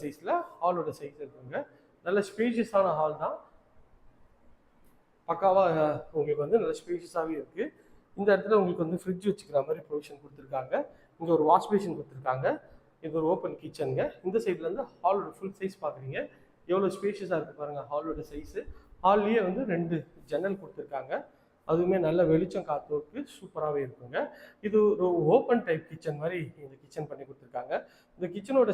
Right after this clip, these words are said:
சைஸ்ன்னு பாத்தீங்கன்னா, ஒரு ஒன்பதுக்கு பன்னெண்டுன்ற சைஸ்ல இந்த கிச்சன் அமைச்சு கொடுத்துருக்காங்க. இதுல வந்து கவுண்டர் டாப் வந்து பாத்தீங்கன்னா, உங்களுக்கு ஃபுல்லாவே கிரானைட்ல பண்ணி கொடுத்துருக்காங்க. ஒரு எஸ் எஸ்ல சிங்க் கொடுத்துருக்காங்க. இது வந்து ஒரு பிரேக்ஃபாஸ்ட் கவுண்டர் மாதிரி உங்களுக்கு வந்து பண்ணி கொடுத்துருக்காங்க.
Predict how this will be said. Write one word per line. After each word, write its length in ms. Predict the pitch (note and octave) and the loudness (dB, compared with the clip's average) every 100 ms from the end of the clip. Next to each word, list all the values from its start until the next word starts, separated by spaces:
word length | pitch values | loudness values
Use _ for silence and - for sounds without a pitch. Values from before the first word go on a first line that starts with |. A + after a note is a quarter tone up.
| G#3 | 2
சைஸ்ன்னு 400 | G3 G3 G#3 F#3+ | 0 2 2 2
பாத்தீங்கன்னா, 320 | D#3+ F3 A#3+ | -2 -2 0
ஒரு 140 | F3 F3 E3 | -2 -4 -6
ஒன்பதுக்கு 420 | G3 A3+ G#3+ G#3+ D#3+ | 4 4 4 -4 -2
பன்னெண்டுன்ற 480 | D#3+ E3+ E3+ D#3 C3 | -2 -2 -6 -12 -16
சைஸ்ல 280 | C#3+ - G#3 E4+ - _ _ | -18 -10 -10 -10 -16 _ _
இந்த 140 | D#3 D3+ | -2 -2
கிச்சன் 400 | E3 - F3 D3+ - | -2 -2 0 0 -4
அமைச்சு 220 | C3+ C#3 - | -6 -6 -10
கொடுத்துருக்காங்க. 500 | C3 C#3 B2+ C3 C3+ C4 - _ _ | -16 -16 -8 -8 -4 -6 -8 _ _
இதுல 180 | G3 G3 | 4 6
வந்து 120 | F#3+ | 6
கவுண்டர் 360 | G#3 G3 G#3 G3+ | 6 4 4 4
டாப் 220 | F#3+ F#3 E3+ | 4 4 0
வந்து 120 | E3+ | 0
பாத்தீங்கன்னா, 320 | D#3+ D#3 F#3+ D#4+ - | -6 -6 -6 -6 -8
உங்களுக்கு 260 | D#3+ D#3 - | -8 -8 -6
ஃபுல்லாவே 280 | D#3+ D#3 C#3+ | 0 0 0
கிரானைட்ல 440 | C#3+ D#3 F#3+ F#3 D3+ | 0 0 0 -4 -12
பண்ணி 140 | C#3+ C#3 | -18 -20
கொடுத்துருக்காங்க. 540 | C3+ B2+ B2 A#2 B2+ C#4 - - - - | -20 -20 -4 -2 -2 -6 -8 -16 -16 -8
ஒரு 140 | E3+ E3 | 0 2
எஸ் 200 | D#3+ G#3+ | 4 2
எஸ்ல 180 | G3+ E3+ | 0 -2
சிங்க் 360 | - G#3+ - | 0 -2 -4
கொடுத்துருக்காங்க. 540 | D3+ - C#3 C3+ B2+ D3+ C4+ - _ - | -14 -14 -10 -6 -2 -2 -2 -6 _ -4
இது 120 | F3 | 0
வந்து 120 | F#3 | 6
ஒரு 140 | G#3+ E3+ C#3 | 8 6 2
பிரேக்ஃபாஸ்ட் 440 | D#3+ A3 A3+ A3 - | 2 2 2 -2 2
கவுண்டர் 300 | - D3 C#3+ | 0 0 -4
மாதிரி 160 | E3 F3+ | -4 -4
உங்களுக்கு 360 | C#3+ C#3 C3+ | -6 -8 -10
வந்து 160 | C3+ D3 C#3 B2+ - - _ - | -12 -10 -10 -12 -20 -20 _ -4
பண்ணி 180 | C#3+ | -4
கொடுத்துருக்காங்க. 580 | C#3 B2+ B2+ - A#2+ - | -2 -6 -10 -6 -4 -2